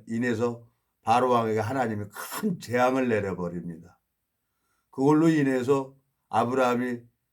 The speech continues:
은, 금과 노새와 양들을 많이 또 재산을 얻어요. 아비멜렉 왕에게도 동일하게 또 하나님이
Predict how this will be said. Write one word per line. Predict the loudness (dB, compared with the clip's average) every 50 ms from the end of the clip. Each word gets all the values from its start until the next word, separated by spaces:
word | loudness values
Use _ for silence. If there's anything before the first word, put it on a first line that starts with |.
| _ _ _ _ _ _ -20 -20 _ _ _ -2
은, | 2 2 2 2 0 -2 -4
금과 | -4 -4 -2 -2 -2 0 2 2 4 2 2
노새와 | 2 2 4 4 4 2 2 0 0 2 2 2 4 4
양들을 | 2 2 2 0 -2 -2 -2 -2 -2 -2 -2
많이 | -4 -4 -6 -6 -6 -6 -4 -4 -6 -6 -6
또 | -10 -10 -10
재산을 | -6 -6 -6 -4 -2 -4 -2 -2 -2 -2
얻어요. | -2 -2 -2 -4 -6 -6 -6 -6 -6 -8 -12 -20 _ _ _ _ _ _ _ _ _ _ _ _ _ _ _ _ _ _ _ _ _
아비멜렉 | _ 0 2 4 4 2 2 2 2 4 4 4 6 6
왕에게도 | 6 4 4 4 2 0 0 0 -2 -4 -4 -6 -10 -8
동일하게 | -6 -4 -2 0 0 0 0 0 -2 -4
또 | -4 -4
하나님이 | -4 -4 -2 -4 -4 -2 -2 -2 -2 -2 -4 -6